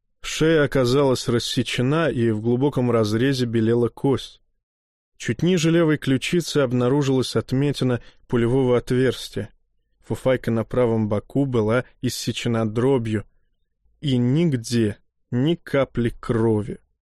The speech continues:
Моей крови, чужой было предостаточно. А потом я стянул с головы ушанку и слепо уставился на раскроенный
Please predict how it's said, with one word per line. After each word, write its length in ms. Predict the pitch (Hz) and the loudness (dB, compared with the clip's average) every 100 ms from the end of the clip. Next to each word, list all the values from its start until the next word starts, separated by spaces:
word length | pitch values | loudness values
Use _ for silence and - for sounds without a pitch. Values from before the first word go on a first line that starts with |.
| _ _ _ _ - | _ _ _ _ -4
Моей 440 | 170 196 165 113 | 0 2 2 0
крови, 500 | 101 - 135 120 104 | 0 0 2 2 0
чужой 400 | 101 - 143 185 | -4 -2 0 2
было 260 | 156 151 147 | 2 2 0
предостаточно. 1040 | - 135 131 120 - 117 - 110 - - - _ _ _ _ _ | 0 0 0 -2 -2 -2 -2 -8 -10 -14 -20 _ _ _ _ _
А 120 | - 120 | -6 -2
потом 480 | 120 - 160 151 | -2 -2 -2 0
я 260 | 123 120 117 | 0 0 0
стянул 480 | - - 127 135 110 | -2 -6 -2 -2 -2
с 100 | 107 | -4
головы 400 | 113 117 117 113 | 0 2 2 0
ушанку 640 | 110 - 147 139 120 113 _ _ _ _ _ _ - | -2 -2 -2 -2 -2 -6 _ _ _ _ _ _ -8
и 80 | 117 | -6
слепо 380 | - 131 117 120 | -4 -4 -2 -2
уставился 680 | - - 127 117 104 - | -4 -2 0 0 -2 -4
на 240 | 110 110 107 - | -4 -4 -4 -4
раскроенный 800 | 117 110 - 127 123 117 110 | -2 -2 -4 -2 0 2 -2